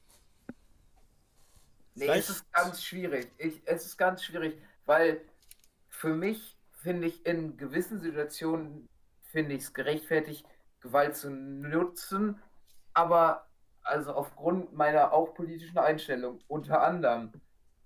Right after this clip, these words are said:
Speaker 1: bei einer anderen politischen Einstellung, fände ich's nicht okay.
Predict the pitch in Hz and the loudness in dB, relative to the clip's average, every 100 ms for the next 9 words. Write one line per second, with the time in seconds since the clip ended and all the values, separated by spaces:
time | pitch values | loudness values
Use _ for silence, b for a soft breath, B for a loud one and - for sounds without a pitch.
0 | _ 151 156 156 139 156 185 180 170 160 | _ 4 6 4 4 4 4 4 2 -4
1 | 160 160 135 - - 175 - 151 139 151 | -6 -8 -14 -8 -2 -2 -2 -6 -6 -10
2 | - 156 147 143 - _ _ _ _ 139 | -2 -2 -2 -12 -20 _ _ _ _ -10
3 | 165 170 - 139 151 117 110 | -8 -8 -10 -10 -6 -6 -8